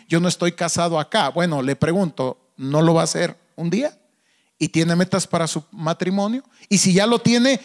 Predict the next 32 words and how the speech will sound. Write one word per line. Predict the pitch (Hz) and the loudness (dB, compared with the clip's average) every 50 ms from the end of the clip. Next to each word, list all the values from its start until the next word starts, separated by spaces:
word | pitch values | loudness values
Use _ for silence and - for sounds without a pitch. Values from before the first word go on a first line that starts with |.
| - - _ _ | -12 -20 _ _
¿cuáles | _ 185 196 208 226 240 233 - | _ 0 2 4 4 2 2 0
son | - - - 214 226 220 220 233 240 - | 0 -2 0 0 0 0 0 -2 -4 -4
las | 185 175 175 180 165 - - | -2 0 0 0 -2 -2 -2
metas? | 196 226 226 220 - 160 147 - - - - - - | 0 0 0 0 -2 -4 -4 -4 -8 -12 -20 -12 -6
¿Hacia | - 175 - 202 185 | -4 0 2 2 2
dónde | 196 214 226 233 247 247 | 2 2 2 2 0 2
corre? | - 269 277 277 254 - 262 277 - | 2 2 4 4 4 4 2 2 2
¿Hacia | 170 170 - 196 170 | 0 -2 0 0 0
dónde | 180 196 214 226 220 226 214 | 2 2 4 2 2 2 0
se | - - 233 233 | -2 0 2 4
dirige? | 240 254 277 285 262 - 247 254 254 247 - - - - _ | 4 4 4 2 2 2 2 2 2 0 -4 -14 -20 -20 _
¿Dónde | - 143 - 208 233 240 240 240 240 | -6 -2 0 0 2 2 2 2 2
está | 220 - - - 254 269 285 | 2 0 -2 0 0 0 0
usted | 269 - - - 247 247 254 | 0 -2 0 0 0 0 0
poniendo | - - 208 208 220 233 247 247 240 269 262 269 - - - _ _ _ - | 0 0 0 2 2 4 2 4 4 2 2 0 -2 -12 -20 _ _ _ 0
toda | 202 226 233 233 240 226 - 240 190 | 0 2 2 4 2 2 0 -2 -4
su | - - 208 233 | -2 0 2 2
energía | 240 247 254 247 240 208 - 240 254 254 269 247 - | 2 2 2 2 0 2 2 2 2 2 0 0 -2
en | 185 180 175 170 | -2 -4 -4 -4
cuanto | - - 190 202 208 196 - - 196 190 - | -2 0 0 0 0 0 0 0 0 0 0
a | - 180 190 202 208 220 | 0 0 0 0 0 -2
su | - - - 190 196 | -4 -2 0 2 4
matrimonio? | 196 208 240 277 - - 269 269 247 240 233 226 226 247 262 269 262 - - - - _ _ | 4 4 2 2 0 -2 -2 0 0 2 2 2 2 2 2 0 -2 -4 -12 -20 -20 _ _
¿Cuáles | _ - 185 185 202 214 202 | _ 0 2 2 4 2 0
son | - - 208 214 220 220 | 0 0 0 0 0 0
las | 220 214 214 208 | 0 0 0 0
metas | 202 202 202 202 - 247 247 233 - | 0 0 0 -2 -2 -4 -4 -4 -4
que | - 175 | -4 -6
usted | 156 - - 170 175 180 180 _ 208 | -6 -4 -2 -2 -2 -2 -6 _ -12
se | - - - 156 151 | -8 -6 -4 -2 -2
ha | 147 156 - | -2 -4 -4
planteado | 160 156 156 156 156 147 - 214 262 247 214 147 104 101 | -4 -4 -2 -4 -4 -4 -4 -2 -2 -2 -4 -4 -6 -12